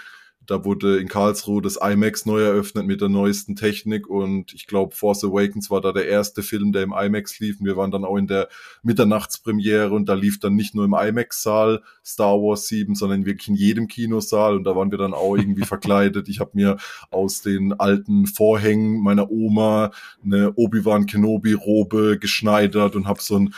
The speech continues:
<laughs> Faschingskostüm, so ein Mönch, den ich hatte, hab ich vorne quasi das, die Mönchskutte einmal aufgeschnitten, dann war's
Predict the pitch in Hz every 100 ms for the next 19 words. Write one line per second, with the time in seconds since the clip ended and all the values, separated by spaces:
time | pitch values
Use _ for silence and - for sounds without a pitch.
0 | - - - - 117 - 120 110 - -
1 | 113 - 110 107 104 107 110 113 - 110
2 | 107 101 107 104 110 101 101 - 110 110
3 | 110 107 110 107 101 110 101 101 - -
4 | 104 110 113 - 120 113 104 107 92 110
5 | - - 110 113 107 - 117 - 107 101
6 | 101 104 101